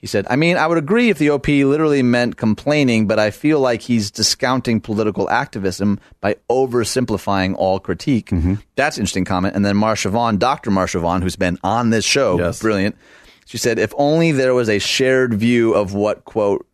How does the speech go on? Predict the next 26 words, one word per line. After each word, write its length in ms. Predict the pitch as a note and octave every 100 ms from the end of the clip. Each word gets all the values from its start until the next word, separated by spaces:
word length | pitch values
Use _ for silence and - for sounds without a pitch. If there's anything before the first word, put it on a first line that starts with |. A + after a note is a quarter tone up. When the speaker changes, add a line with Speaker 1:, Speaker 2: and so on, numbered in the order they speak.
| _ -
Speaker 1:
the 120 | G2+
flourishing 640 | - A2+ G#2+ G2+ - G#2
of 120 | F2+
society 680 | - G2 - F#2 F2 E2+ E2+
meant," 420 | F2+ G#2 D2 - - _ -
which 160 | E2 B2+
Speaker 2:
Mm. 40 |
Speaker 1:
is 80 | A#2+
where 220 | D#3 G#3
I 40 | F#3+
wanna 240 | D#3+ C3+
land, 340 | A2+ F#2+ D#2+ -
'cause 100 | A2+
I 80 |
think 320 | G2+ - G3+ F3+
she's 260 | D#3 A#2
right. 260 | F#2+ E2 - _ _ - _ A2+
I 60 |
think 220 | C3+ D#3+
there's 440 | A#2 A#2+ D#3 E3+ B2+
where 280 | B2 A#2+ A#2
the 120 | G2+
rub 460 | G2+ G#2 G2+ F#2+ - _ _ -
really 480 | G2+ A#2+ A#2 G#2 G2+
lies, 440 | F2+ E2+ D#2 D2
because, 520 | G2 - G#2+ G2+ F2